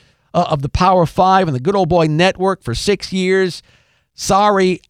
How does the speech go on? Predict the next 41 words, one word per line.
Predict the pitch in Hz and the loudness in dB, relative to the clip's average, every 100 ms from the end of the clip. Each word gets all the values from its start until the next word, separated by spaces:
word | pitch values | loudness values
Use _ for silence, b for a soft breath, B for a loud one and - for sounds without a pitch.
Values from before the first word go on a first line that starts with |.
| - | -8
I, | 139 107 | -8 -10
I, | 127 113 165 156 | -8 -2 -2 -2
I | 139 | -2
can't | 175 170 135 | 0 -2 0
beat | 226 240 | 0 2
'em, | 240 | 0
so | 196 175 | -2 -4
I'm | 156 | -4
gonna | 143 | -4
join | 120 110 92 | -2 0 0
'em." | 78 65 - _ _ _ _ _ | -4 -8 -16 _ _ _ _ _
That's | 104 208 254 - | -2 0 0 -2
the | - 185 | -6 -4
disappointing | 151 - - - 220 175 147 | 0 -2 -2 0 0 0 -2
thing | - 170 139 139 110 _ _ _ | -2 0 2 2 -2 _ _ _
here | - 196 139 131 120 - _ _ _ | -2 2 4 4 2 -2 _ _ _
for | - 160 | -2 2
me. | 143 104 64 _ _ _ _ - | 2 2 -2 _ _ _ _ -6
The | 143 | -2
fact | - 165 160 | 0 0 0
that | 143 | 0
this | 196 - | 0 -2
guy | - 175 160 156 151 | 0 2 4 4 2
who | |
was | 147 143 | 0 -2
such | - 302 - | -4 -6 -4
a | 139 | -6
champion | - - 185 208 202 180 | -2 -2 -2 -2 0 -2
for | 165 151 | -2 -2
U | 139 139 131 | 0 0 0
C | - 113 | -2 0
F, | 107 95 | 0 0
a | - | -6
champion | - 196 220 226 214 | -2 0 0 -2 -4
for | 160 | -4
the | 147 | -6
little | 139 165 156 | -4 -2 -2
guy, | 139 131 120 - B B | -2 0 0 -4 B B
if | 180 - | -2 -2
you | 147 | -2
will, | 131 156 | 0 -2